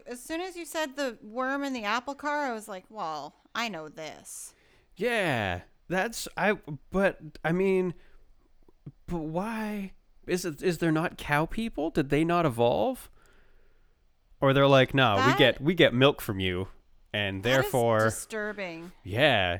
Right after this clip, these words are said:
Speaker 2: Well, clearly, they have a milk industry.
Speaker 1: Right.
Speaker 2: 'Cause of Milkman Raccoon.
Speaker 1: What the fuck?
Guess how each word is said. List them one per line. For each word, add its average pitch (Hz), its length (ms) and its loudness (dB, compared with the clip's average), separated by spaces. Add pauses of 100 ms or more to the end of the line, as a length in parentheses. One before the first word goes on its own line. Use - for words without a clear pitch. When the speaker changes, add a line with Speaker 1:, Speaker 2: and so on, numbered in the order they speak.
(140)
Speaker 2:
Well, 147 140 8
clearly, 160 760 0 (140)
they 147 240 6
have 131 260 4
a 120 80 4
milk 127 340 2
industry. 135 600 -4 (760)
Speaker 1:
Right. 180 440 -8
Speaker 2:
'Cause 123 480 -2
of 117 200 2
Milkman 180 640 2
Raccoon. 135 640 0 (1700)
Speaker 1:
What 226 320 -14
the 196 140 -8
fuck? - 600 -4